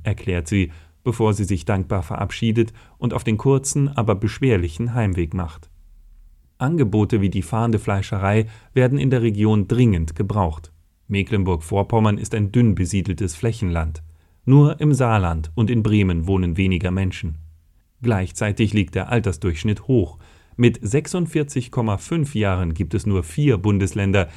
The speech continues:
die einen noch höheren Wert aufweisen. Die ländliche Struktur mit wenigen älteren Dorfbewohnern hinterlässt Spuren. In den allerwenigsten der einundzwanzig Orte, die der Wagen der Fleischerei Wolf ansteuert,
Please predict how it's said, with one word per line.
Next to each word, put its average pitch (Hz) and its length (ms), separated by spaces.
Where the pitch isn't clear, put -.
die 123 100
einen 98 240
noch 120 240
höheren 90 380
Wert 85 200
aufweisen. 82 600
Die 113 80
ländliche 156 480
Struktur 120 480
mit 92 240
wenigen 131 560
älteren 120 420
Dorfbewohnern 110 840
hinterlässt 117 580
Spuren. 87 500
In 123 120
den 123 160
allerwenigsten 120 840
der 90 260
einundzwanzig 101 680
Orte, 110 360
die 104 120
der 85 200
Wagen 92 340
der 85 140
Fleischerei 90 580
Wolf 87 240
ansteuert, 98 640